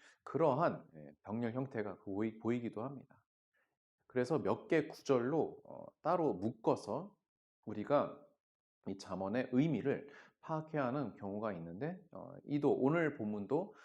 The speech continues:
그와 유사한 경우라고 볼 수 있습니다. 지혜로운 자들의 잠언, 누구인지는 밝혀지지 않지만 그러나 많은 이들이 이스라엘 사회에서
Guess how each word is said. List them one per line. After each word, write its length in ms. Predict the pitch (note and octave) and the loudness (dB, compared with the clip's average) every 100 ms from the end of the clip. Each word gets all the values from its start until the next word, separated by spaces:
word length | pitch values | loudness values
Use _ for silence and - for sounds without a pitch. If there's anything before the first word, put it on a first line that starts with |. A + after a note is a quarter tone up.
| - _ | -20 _
그와 500 | - A2 C3+ E2+ - | -2 2 2 2 -6
유사한 600 | G2+ A2 A#2+ G2+ C#3+ G2 - | -8 -6 -6 -4 -4 -6 -10
경우라고 760 | - G2+ G#2 F#2+ - D3 G3+ - - _ _ | -6 -4 -2 -2 0 0 0 -12 -20 _ _
볼 140 | D#3 | -2
수 160 | D#3+ - | -2 -6
있습니다. 380 | D3+ - D#3 - - _ _ _ _ _ | -8 -12 -18 -20 -20 _ _ _ _ _
지혜로운 540 | - C3 E3+ F3 E3+ | 2 6 6 6 4
자들의 320 | D#3+ A#2+ B2+ | 2 2 0
잠언, 300 | B2 F#2+ D#2 - _ | -2 -8 -14 -16 _
누구인지는 840 | F#2+ A#2 E3 G3 F3 E3+ F3+ F#3+ F#3 | -4 2 6 6 6 2 0 0 -4
밝혀지지 500 | G2+ - A2 G#2+ F#2+ | -8 -6 -8 -6 -8
않지만 640 | D#2 - E2 D#2+ C3 G3+ - _ - _ | -10 -14 -16 -10 -8 -8 -12 _ -20 _
그러나 360 | - D#3+ E3+ | -2 2 2
많은 440 | G2 E2+ F#2 B2 B2+ | 0 -2 0 0 -2
이들이 440 | B2+ A#2+ D#3+ A2+ - | 0 0 0 -2 -4
이스라엘 480 | A2 - B2+ A#2 A#2 | -6 -2 -2 0 -2
사회에서 840 | - D#3 D3+ A2+ F#2+ G2+ D#3 G#3 | -2 -2 0 0 0 0 0 -2